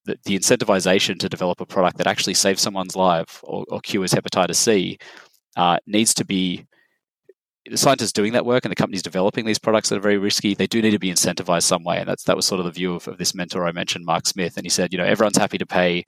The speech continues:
fifteen hundred dollars for a new iPhone, but an iPhone won't save your life or, you know, let you live a, a long and healthy life." So we, we do have this sort of interesting dichotomy between sort of consumer tech and, and biotech. Um,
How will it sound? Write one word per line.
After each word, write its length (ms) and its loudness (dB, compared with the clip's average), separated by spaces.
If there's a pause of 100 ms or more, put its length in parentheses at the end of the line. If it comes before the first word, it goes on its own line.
(300)
fifteen 300 2
hundred 240 -2
dollars 260 0
for 120 -2
a 40 0
new 120 -6
iPhone, 580 0
but 100 0
an 60 -2
iPhone 320 0
won't 160 -4
save 200 2
your 120 -6
life 320 0
or, 200 -4 (420)
you 60 -8
know, 200 0
let 160 0
you 80 -4
live 200 -2
a, 120 2
a 80 0
long 180 -2
and 80 -10
healthy 260 -4
life." 300 -2
So 220 -2
we, 140 -8
we 100 -2
do 100 2
have 140 4
this 100 2
sort 140 2
of 200 -4 (520)
interesting 540 0
dichotomy 500 2
between 580 -4
sort 160 -2
of 120 -10
consumer 540 0 (140)
tech 340 0 (120)
and, 420 0
and 260 -2
biotech. 720 0
Um, 360 -4